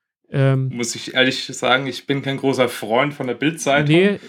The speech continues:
Speaker 1: ich auch nicht,
Speaker 2: Aber ich
Speaker 1: aber
Speaker 2: finde,
Speaker 1: trotzdem
Speaker 2: wenn's
Speaker 1: großes
Speaker 2: halt,
Speaker 1: Medium,
Speaker 2: wenn's
Speaker 1: ne?
Speaker 2: der
Speaker 1: Es ist
Speaker 2: Sache dient, genau, wenn's
Speaker 1: Ja.
Speaker 2: der Sache dient, bin ich da auch nicht abgeneigt dazu, weil dieses Vorgehen muss halt, finde ich, zumindest geklärt werden. Also wie gesagt, also ich bin völlig offen, diese Umsatzbeteiligung zu bezahlen, aber wenn ich's bezahle, dann eben auch jeder andere und nicht nur ich.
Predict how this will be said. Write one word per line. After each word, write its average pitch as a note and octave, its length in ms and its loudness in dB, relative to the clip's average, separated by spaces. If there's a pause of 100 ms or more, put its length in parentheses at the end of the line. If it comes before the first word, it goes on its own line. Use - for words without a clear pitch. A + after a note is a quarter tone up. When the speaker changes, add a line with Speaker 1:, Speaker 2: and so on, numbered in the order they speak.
(180)
Speaker 1:
ich C#3+ 140 -10
auch D#3+ 220 -2
nicht, G3+ 120 -2
Speaker 2:
Aber - 200 4
ich G3+ 80 6
Speaker 1:
aber - 80 6
Speaker 2:
finde, G3+ 160 6
Speaker 1:
trotzdem E3 180 2
Speaker 2:
wenn's F#3 120 0
Speaker 1:
großes F3+ 200 6
Speaker 2:
halt, F3 140 2
Speaker 1:
Medium, D#3+ 280 2
Speaker 2:
wenn's D#3+ 180 2
Speaker 1:
ne? F#3+ 40 0
Speaker 2:
der D3+ 60 -2
Speaker 1:
Es C3+ 60 0
ist D3+ 40 -2
Speaker 2:
Sache C#3+ 300 2
dient, F#3+ 540 0
genau, C#3+ 220 2
wenn's C3+ 160 2
Speaker 1:
Ja. C#3 40 0
Speaker 2:
der C#3 160 -4
Sache C3 160 -4
dient, D3 460 -4
bin C#3+ 120 -4
ich D3 100 -6
da C#3+ 120 0
auch C#3+ 100 -4
nicht C#3 160 -8
abgeneigt A2+ 480 -2
dazu, C3 400 -6
weil A2+ 400 2
dieses B2+ 320 -8
Vorgehen C3 560 2 (400)
muss D#3 240 0
halt, C#3+ 420 4
finde - 280 -6
ich, D3 180 0
zumindest C3+ 340 -6
geklärt - 440 0
werden. G#2 300 -6
Also A2 280 -10
wie D3 80 0
gesagt, D3 380 2
also A#2 160 0
ich C#3+ 140 -4
bin B2+ 120 -6
völlig E3+ 340 2
offen, D3 360 -2
diese B2+ 180 -4
Umsatzbeteiligung C3 760 -4
zu - 140 -10
bezahlen, A#2 560 0
aber A2 460 -6
wenn A#2+ 160 -6
ich's B2+ 160 -8
bezahle, C3 440 2
dann A2 140 -6
eben A#2 220 -4
auch A2+ 100 -10
jeder A#2 220 -4
andere A2+ 320 -8
und G#2+ 140 -12
nicht G#2+ 180 -12
nur A2 120 -14
ich. G#2+ 300 -20